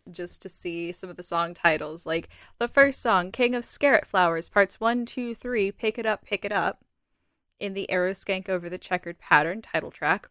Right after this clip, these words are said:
Rude Headed Boy, Scotland nineteen ninety-six, as opposed to Holland nineteen forty-five. Scommunist Rude Girl,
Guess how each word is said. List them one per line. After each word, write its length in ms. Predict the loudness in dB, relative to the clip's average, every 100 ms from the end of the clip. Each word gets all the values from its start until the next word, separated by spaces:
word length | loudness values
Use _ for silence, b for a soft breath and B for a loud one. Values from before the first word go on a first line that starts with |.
| _
Rude 400 | -10 -2 -2 0
Headed 460 | -2 -2 -2 -2 -6 _
Boy, 500 | 2 4 4 0 -4 -8 _ _ _ _ _
Scotland 800 | -18 -2 2 4 4 0 -2 -8
nineteen 640 | -4 -4 -4 -6 -4 -4
ninety-six, 960 | -2 -4 -4 -8 -4 -2 0 -4 -18 -20 _
as 100 | -8
opposed 440 | -8 -4 -4 -4 -8
to 140 | -10
Holland 640 | -8 -4 -2 0 -4 -8 -12
nineteen 420 | -14 -12 -16 -16
forty-five. 960 | -10 -10 -10 -18 _ 0 2 2 0 -6 _ _ _ _ _ _ _ _ _ _ _ _ _
Scommunist 1300 | -20 -18 -18 -20 _ 4 6 6 4 -2 -4 -6 -8 -20
Rude 540 | -12 -8 -6 -8 -8
Girl, 480 | -4 -2 -2 -4